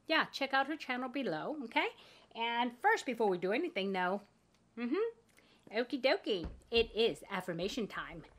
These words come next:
Okay, what do we have today? Oh, it's really hot here, guys, today. It's like we're in a heat wave,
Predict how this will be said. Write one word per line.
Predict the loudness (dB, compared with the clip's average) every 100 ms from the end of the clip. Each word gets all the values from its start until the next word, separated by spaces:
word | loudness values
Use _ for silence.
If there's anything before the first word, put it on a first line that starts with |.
| -20 -18
Okay, | 0 4
what | 4 4
do |
we | 2 0
have | 0 -2 -2
today? | -4 -2 2 2 2 -4 -8 -14 -20 -20 _ -4
Oh, | 4 6 8 6 4 0 -8 -10
it's | -6
really | 2 4 4 2
hot | 0 -2 -4
here, | 0 -2
guys, | 0 2 4 2
today. | -2 -2 0 2 0
It's | -4 -2
like | -2 -2
we're | 0 2
in | 2
a |
heat | -2 -4 -4
wave, | 2 4 4 2